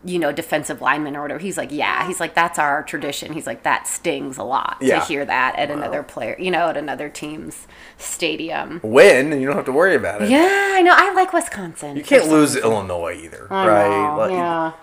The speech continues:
Speaker 2: Wisconsin, and that's the thing with the Big T-, the Big Ten. They, their, their conference looks like they could be really, really good, and they
Speaker 1: And then teams lose to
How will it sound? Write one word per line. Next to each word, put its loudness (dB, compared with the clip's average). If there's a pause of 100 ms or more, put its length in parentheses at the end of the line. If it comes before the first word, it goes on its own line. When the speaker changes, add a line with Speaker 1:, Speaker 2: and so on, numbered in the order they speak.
(140)
Speaker 2:
Wisconsin, -4
and -8
that's 0
the 6
thing -2
with -2
the 0
Big 0
T-, -16
the -4
Big -10
Ten. -8 (1120)
They, 0 (180)
their, -10
their -4
conference -2 (400)
looks 0
like 4
they 2
could -10
be -2
really, -4
really -6
good, 2 (840)
and -6
they -8
Speaker 1:
And -4
then -6
teams -6
lose -10
to -10